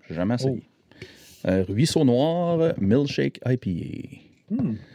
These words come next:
Speaker 1: Euh, ananas mangue et puis six point huit pour cent.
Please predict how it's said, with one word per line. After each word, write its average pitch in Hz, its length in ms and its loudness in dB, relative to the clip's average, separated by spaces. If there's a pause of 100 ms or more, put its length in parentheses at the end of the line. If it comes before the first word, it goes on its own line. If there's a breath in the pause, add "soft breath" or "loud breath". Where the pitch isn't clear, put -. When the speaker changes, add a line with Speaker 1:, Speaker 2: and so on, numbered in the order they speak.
(460 loud breath)
Speaker 1:
Euh, 104 360 2
ananas 147 360 4
mangue 147 600 2 (120)
et 113 160 4
puis 123 320 -2
six 165 240 0
point 131 180 2
huit 127 200 2
pour - 160 -4
cent. 160 260 -6